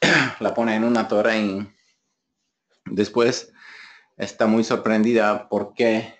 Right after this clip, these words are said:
el rendimiento de la antena no es tal como quería o, o cualquier otro problema. Nosotros lo que queremos explicar as-, aquí es que hay que planear un poco.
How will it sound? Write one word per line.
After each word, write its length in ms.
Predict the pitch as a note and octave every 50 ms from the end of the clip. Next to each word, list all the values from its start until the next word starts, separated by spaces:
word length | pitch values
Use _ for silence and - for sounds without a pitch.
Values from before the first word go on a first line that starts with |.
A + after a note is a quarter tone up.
| _ -
el 180 | F2 G#2+ G#2+
rendimiento 560 | A2 A2+ A2+ A2 A2 A2 A2 A2 A2 G#2+ A#2+
de 100 | A#2+ A2+
la 120 | A2 G#2+ G#2+
antena 320 | G#2+ G#2+ A#2 A2 A2 A2
no 120 | G#2+ G#2 G#2
es 200 | G2+ G2+ - _
tal 440 | G#2+ G#2 G2+ G2+ A2+ C3+ C#3+ - _ _
como 280 | _ A#2 G#2+ G#2+ G#2 G2
quería 540 | - A2+ G#2+ A#2 A2+ G#2+ G2+ G2+ G#2 - - _ _ _ _ _ _ _ _ _ _ _ _ _ _
o, 540 | - F#2+ G2 G2 G2 G2+ G2+ G2+ G2+ G2+ G#2 - _ _ _ _ _ _ _ _ _ _ _ _ _ _ _ _ _ _ _ _ _ - _
o 280 | - F#2+ F#2 F#2+ F#2 -
cualquier 360 | - A2 A2 G#2+ - A#2 A2+
otro 220 | A#2 A2+ A#2+ B2
problema. 480 | - B2 A#2+ A#2+ C3 B2+ A#2+ F#2 - - - - - - - - -
Nosotros 460 | - B2+ C3+ D3 F#3+ F#3+ G3+ G3 F#3 F3
lo 120 | E3+ E3
que 120 | E3 -
queremos 340 | - D#3+ D3 D#3 D#3+ D#3 C#3+
explicar 460 | D3 D3 - - - C3 - D#3 C#3
as-, 220 | C#3 - - - - _ -
aquí 500 | A#2+ A2 - A#2 A2+ A2 A#2+ - _ _ _ _ _ _ -
es 200 | A2+ - - -
que 440 | - A#2 A2+ A2 A#2 A2 - _ _ _ _ _ _ _ _ - - _ _ _ _ _ _ _ _ - _
hay 120 | - A#2+ A#2+
que 100 | - -
planear 380 | C3+ C3 B2+ C3+ C3+ C#3+ C#3+
un 120 | A2+ G2+ G#2
poco. 320 | A2+ A2 - G2 F2+